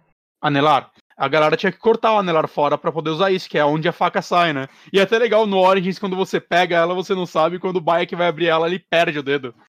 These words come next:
O negócio arra-, arranca o dedo dele na hora, assim, é, é bem da hora. Esse, ah, é por isso que tem que cortar, né?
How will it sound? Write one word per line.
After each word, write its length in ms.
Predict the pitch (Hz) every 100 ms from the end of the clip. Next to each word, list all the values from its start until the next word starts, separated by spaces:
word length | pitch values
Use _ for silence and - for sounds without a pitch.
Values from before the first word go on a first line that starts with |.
| _
O 60 | 143
negócio 320 | 139 151 185
arra-, 280 | 127 147 170
arranca 300 | 156 170 180
o 60 | 170
dedo 160 | 156 143
dele 200 | 151 156
na 160 | 165 165
hora, 260 | 160 139
assim, 240 | 131 160 147
é, 140 | 131
é 240 | 131 156
bem 160 | 147 170
da 80 | 156
hora. 200 | 117 104 _ _
Esse, 220 | 151 147
ah, 220 | 202 294 330
é 60 |
por 180 | - 269
isso 180 | 320 -
que 60 |
tem 100 | 370 -
que 60 |
cortar, 400 | - - 240
né? 80 | 240